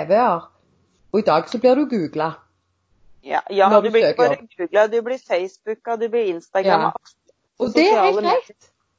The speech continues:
Speaker 1: For da får du,
Speaker 2: Ja.
Speaker 1: da kan du danne deg et bilde av en person. Og hvis jeg da sitter med en bunke med C V-er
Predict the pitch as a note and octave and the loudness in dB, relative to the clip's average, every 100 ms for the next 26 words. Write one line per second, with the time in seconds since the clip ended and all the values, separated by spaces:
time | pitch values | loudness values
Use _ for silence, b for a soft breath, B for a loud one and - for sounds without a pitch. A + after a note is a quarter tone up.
0 | _ - D4 G4 - D#4+ E4 - - E4 | _ -8 -2 -2 2 2 2 0 0 -2
1 | E4+ D4 F3 F#3 A#3 A#3 E3+ F3 F#3 G3 | -2 -2 -2 -4 -6 -6 -6 -4 -6 -6
2 | F#3+ E3+ D3+ - G#3+ C4 - C4 C#4+ B3+ | -8 -6 -8 -4 -4 -4 0 0 0 -4
3 | C4+ C#4+ C4+ C4+ A#3 A3 F3 - G3+ B3 | -4 -6 -6 -2 -2 -2 -8 -4 -4 -2
4 | A#3 F3 F#3 B3+ G#3+ | -2 -2 0 0 0